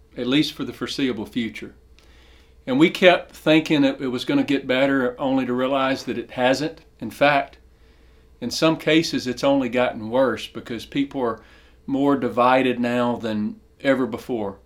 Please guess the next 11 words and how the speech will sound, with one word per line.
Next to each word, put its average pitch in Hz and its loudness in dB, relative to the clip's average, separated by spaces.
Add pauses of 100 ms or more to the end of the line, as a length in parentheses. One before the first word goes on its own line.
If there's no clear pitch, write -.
(280)
on 120 -4
what's 120 -2
right 117 0
and 110 -12
what's 117 -6
wrong 117 -2
concerning 110 -6
masks 110 -4 (580)
and 95 -8
vaccinations 110 -2
and, 101 -10